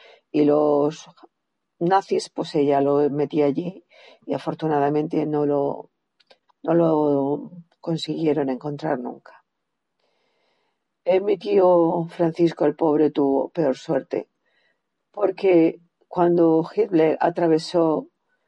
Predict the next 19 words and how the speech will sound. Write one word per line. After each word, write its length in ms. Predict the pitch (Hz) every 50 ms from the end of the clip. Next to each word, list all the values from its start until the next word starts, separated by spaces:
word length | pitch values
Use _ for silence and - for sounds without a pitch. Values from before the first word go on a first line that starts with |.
| _ _ _ _ _ _ _ _ _
las 200 | - 175 160 160
líneas 640 | 180 190 180 180 180 170 170 165 160 160 - - - - _ _ _ _ _ _ _ _ _ _ _ _ _ _ _ _ _ _ _ _ _ _ _ _ _ _ _ _ _ _ _ _
francesas 600 | _ - 170 165 170 - 196 190 190 - 190 175
por 180 | - - 180 175
la 100 | 175 165
zona 320 | - - 180 165 170 165
de 260 | 147 165 160 151 151 143
Verdún 460 | 151 151 165 160 170 165 170 165 156
y 100 | 143 143
de 140 | 135 156 143
los, 440 | 151 147 147 147 151 156 - - _ _ _ _ _ - - - - - _ _ _ _
de 500 | - - - - - - - - - 175 - _ _ 202 202 _ 311 _ _ _ _ _ _ _ _ _ _ _ _ _ _ _ _ _ _ _ _ _ _ _ _ _ _ _ _ _ -
la 220 | 277 196 175 156
parte 320 | - 180 165 165 - - 156
de 100 | 151 156
Bélgica, 680 | 160 175 190 185 - - 180 - - 180 180 - - - _ _ _ - -
de, 440 | - - 170 175 170 139 135 139 - -
de 200 | - 175 185 170
Flandes, 600 | - - 190 190 202 196 170 - 349 - -